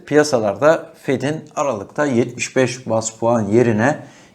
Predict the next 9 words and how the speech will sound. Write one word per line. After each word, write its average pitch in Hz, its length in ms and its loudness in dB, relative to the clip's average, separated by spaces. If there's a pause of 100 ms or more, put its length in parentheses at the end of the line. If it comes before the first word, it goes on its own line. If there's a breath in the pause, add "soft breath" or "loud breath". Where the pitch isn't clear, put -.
(160)
elli 147 260 4
bas 123 220 2
puanlık 110 420 -2
bir 151 220 0
faiz 147 400 0
artışı 165 720 -2
yapacağı 123 540 -2
beklentisini 147 680 0
güçlendirdi. 139 920 2